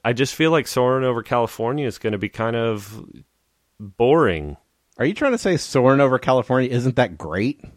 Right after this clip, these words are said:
Speaker 1: Well, I just, in comparison to Around the World, you know, and
Speaker 2: In
Speaker 1: we don't know what
Speaker 2: comparison to
Speaker 1: Around the
Speaker 2: something
Speaker 1: World
Speaker 2: you
Speaker 1: is.
Speaker 2: haven't seen
Speaker 1: Uh,
Speaker 2: yet.
Speaker 1: right, and we don't know. I was trying to say that, Brad, but we don't know
Speaker 2: <laughs>
Speaker 1: anything about Soarin' Around the World.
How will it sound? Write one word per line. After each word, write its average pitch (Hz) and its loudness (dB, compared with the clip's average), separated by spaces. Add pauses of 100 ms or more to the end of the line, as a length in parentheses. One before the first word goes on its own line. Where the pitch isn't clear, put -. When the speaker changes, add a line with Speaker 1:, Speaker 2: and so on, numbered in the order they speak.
(240)
Speaker 1:
Well, 185 4
I 180 6
just, 180 0
in 170 0
comparison 160 0
to 135 0
Around 139 0
the 123 0
World, 120 2
you 139 -2
know, 117 4
and 113 2
Speaker 2:
In 123 2
Speaker 1:
we 135 2
don't 147 2
know 190 8
what - 6
Speaker 2:
comparison 202 6
to - 4
Speaker 1:
Around 98 6
the 156 6
Speaker 2:
something 92 2
Speaker 1:
World 101 0
Speaker 2:
you - 0
Speaker 1:
is. - -6
Speaker 2:
haven't 123 -2
seen 110 -4
Speaker 1:
Uh, - -4
Speaker 2:
yet. 131 -2
Speaker 1:
right, 131 4
and 110 -2
we 131 4
don't 147 2
know. 113 0
I 98 2
was 165 0
trying 139 2
to 170 2
say 113 2
that, 87 -4
Brad, 90 -6
but 104 0
we 104 0
don't 123 4
know 113 4
Speaker 2:
<laughs> 110 4
Speaker 1:
anything 131 2
about 104 0 (520)
Soarin' 101 0
Around 92 0
the 90 -2
World. 78 -2